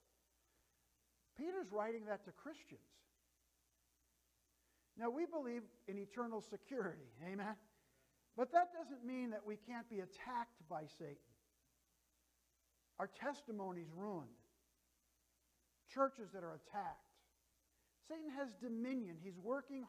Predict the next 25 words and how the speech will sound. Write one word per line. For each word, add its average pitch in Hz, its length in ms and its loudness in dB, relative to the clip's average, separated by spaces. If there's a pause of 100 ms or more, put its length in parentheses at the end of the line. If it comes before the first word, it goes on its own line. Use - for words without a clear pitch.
hard 185 400 0 (1120)
to 185 80 -4
destroy 180 680 0
whatever 175 340 -2
God 170 360 2
has 156 120 -8 (880)
built 165 300 0
up. 147 180 -4 (1300)
Just 233 140 -6
another 233 340 4
example. 185 540 -4 (1600)
On 165 100 0
your 202 120 0
handout, 226 440 4
I 143 60 -14
think 208 160 -6
it's - 60 -8
on 180 80 -2
the 165 100 -6
back 175 240 4
of 151 140 -10
your 156 100 -8
handout, 156 320 -6
Luke 220 180 4
chapter 214 380 2